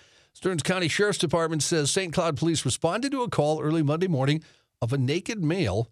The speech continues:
sitting outside an apartment complex talking strangely. The man ran off before police could get there.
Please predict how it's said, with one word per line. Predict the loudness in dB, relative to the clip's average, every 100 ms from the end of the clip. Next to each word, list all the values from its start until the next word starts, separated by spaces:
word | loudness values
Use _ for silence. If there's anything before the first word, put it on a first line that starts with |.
| _
sitting | -6 -2 0
outside | -2 0 -2 0
an | -2
apartment | -2 -4 -2 -4
complex | -2 -2 0 -2 -2
talking | -2 -2 0 -2
strangely. | -2 -2 -4 -6 -12 -14 -18 _ _ _
The | -12
man | -6 -4
ran | -2 0
off | 0 -2
before | -4 -4 -2
police | -2 -2 -2
could | -4 -2
get | -2 -2
there. | -6